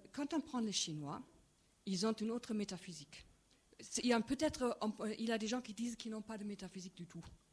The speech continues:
Euh, mais ils ont justement un système,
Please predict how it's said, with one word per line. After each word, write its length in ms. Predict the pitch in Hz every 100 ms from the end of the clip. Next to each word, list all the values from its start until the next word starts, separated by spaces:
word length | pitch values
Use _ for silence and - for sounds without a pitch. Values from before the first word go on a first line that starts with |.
| - - - - - - 208
Euh, 320 | 202 202 196
mais 340 | 208 226 262 -
ils 220 | 226 208
ont 240 | 254 277 254 - - -
justement 680 | - 220 233 269 262 285 -
un 100 | 208
système, 760 | 202 226 - - 254 277 277